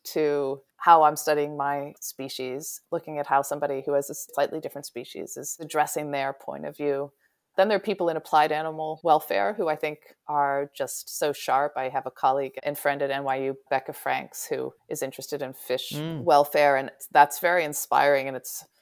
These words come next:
Speaker 1: it's just eye-opening to see people from different disciplines,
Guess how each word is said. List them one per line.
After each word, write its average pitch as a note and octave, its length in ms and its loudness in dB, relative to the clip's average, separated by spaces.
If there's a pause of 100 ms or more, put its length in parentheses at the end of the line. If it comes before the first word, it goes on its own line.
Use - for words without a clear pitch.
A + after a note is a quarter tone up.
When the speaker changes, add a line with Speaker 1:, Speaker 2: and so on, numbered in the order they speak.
(140)
Speaker 1:
it's A3+ 120 2
just C#4 180 4
eye-opening F#3+ 600 6
to D3+ 100 -8
see C3+ 520 -6
people E3+ 260 0
from D#3+ 160 -2
different D3 340 0
disciplines, C3+ 840 -4